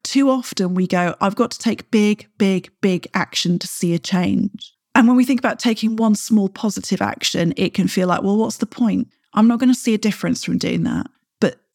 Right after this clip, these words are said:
that's not the thing, right? The, it's not doing that one thing and expecting that to change everything. It's doing that one small thing, knowing that you've taken the first step, that you're moving in the right direction, that you are doing something positive for yourself.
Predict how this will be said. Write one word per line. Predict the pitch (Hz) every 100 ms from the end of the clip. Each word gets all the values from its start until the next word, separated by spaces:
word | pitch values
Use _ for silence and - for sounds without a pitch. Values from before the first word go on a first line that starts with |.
| -
that's | 262 - -
not | 233 220
the | 220
thing, | - 220 208 170
right? | 90 95 95 -
The, | 139 156 -
it's | 208 - -
not | 233 262 302 277 _ _ _ -
doing | 247 262 254
that | 214 214
one | 226 214
thing | - 190 160 170
and | - 196
expecting | - - - - 196
that | 202 -
to | - -
change | - 196 190 -
everything. | 185 - 160 - 139 156 -
It's | 202 -
doing | - 233 277
that | 262 -
one | 226 208
small | - 220
thing, | 196 202 196 208
knowing | 226 277 196 160 180 247 247 _ _ _
that | 202
you've | 214 208
taken | - 208 208 202
the |
first | 196 - 185 180
step, | - - 170 - _ _ -
that |
you're | 208 202 196
moving | 202 208 208 208
in | - 190 185
the | 180
right | 180 -
direction, | 180 175 - - 185
that |
you | 190 185
are | 185
doing | - 208 196
something | 196 202 - 190
positive | 185 202 175 170 175 160
for | 180 175
yourself. | 165 - - - 196 -